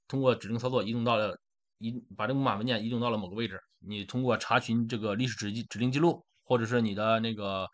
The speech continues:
比如说 Linux 下是不是有一个 secure log，那个安全日志啊，对吧？啊，你可以去查看安全日志，这里面啊做了哪些事情，那啊，然后找到他将这些文件后门儿放到了什么地方，比如说他创建了什么用户啊，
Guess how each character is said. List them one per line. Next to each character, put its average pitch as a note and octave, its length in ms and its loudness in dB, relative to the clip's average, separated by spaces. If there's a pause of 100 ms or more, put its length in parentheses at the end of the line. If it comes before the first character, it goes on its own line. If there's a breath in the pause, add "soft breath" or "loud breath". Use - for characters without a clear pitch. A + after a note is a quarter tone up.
(300 loud breath)
比 G#2+ 60 -4
如 A2+ 60 2
说 C3 80 4
Linux C3+ 200 2
下 A2+ 260 4
是 A#2 100 -8
不 A2+ 60 -4
是 A2+ 60 -2
有 G2 100 -4
一 G2+ 80 -6
个 A2 140 0
secure A2+ 560 0
log， G2+ 480 4
那 G#2 100 -10
个 G#2+ 80 0
安 B2 80 2
全 A#2 100 -2
日 B2+ 120 -4
志 C3+ 100 -2
啊， C#3+ 120 6 (260)
对 A2+ 80 -2
吧？ G2 160 2 (420 soft breath)
啊， F#2 160 -6
你 G2 100 -6
可 A#2 100 -4
以 G2+ 40 -4
去 G#2 80 -4
查 G2 160 -4
看 G#2+ 120 0
安 A2 60 0
全 A2+ 120 0
日 B2 80 -2
志， B2 180 -2 (140)
这 A#2 80 -6
里 G#2+ 80 0
面 G#2 260 -2 (480 soft breath)
啊 F2+ 180 -4
做 A#2+ 160 -2
了 A#2 60 2
哪 F#2 140 -2
些 F#2 80 -8
事 E3 100 0
情， G#2 160 -6 (520)
那 G#2+ 120 -12
啊， F2+ 300 -10 (640)
然 A2+ 160 4
后 A2+ 300 6 (160)
找 G2+ 240 4
到 D3+ 340 4
他 - 180 6
将 C#3+ 240 4
这 C#3 80 -2
些 B2 100 -2
文 G#2+ 180 -4
件 C3 260 4
后 - 140 -2
门 G2 120 -2
儿 A#2+ 260 -2
放 A#2+ 140 -2
到 A2 60 0
了 G#2+ 80 -2
什 F2 100 -10
么 F#2+ 60 -8
地 A#2+ 100 -2
方， F#2+ 160 -8 (480)
比 G#2+ 100 -6
如 A2 40 0
说 A#2 80 4
他 B2 100 2
创 A#2+ 200 0
建 A#2+ 80 2
了 A2 40 0
什 G#2+ 80 -4
么 A2+ 80 0
用 B2+ 140 0
户 D3 160 -2
啊， B2 240 2